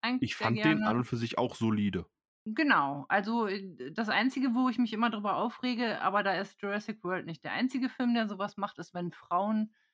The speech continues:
Speaker 1: äh, davonrennen in High Heels. Da denk ich immer,
Speaker 2: <laughs>
Speaker 1: jupp,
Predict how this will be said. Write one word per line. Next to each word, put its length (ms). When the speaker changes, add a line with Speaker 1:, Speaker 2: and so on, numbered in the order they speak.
Speaker 1:
äh, 220
davonrennen 760
in 260
High 180
Heels. 420
Da 100
denk 200
ich 100
immer, 380
Speaker 2:
<laughs> 840
Speaker 1:
jupp, 220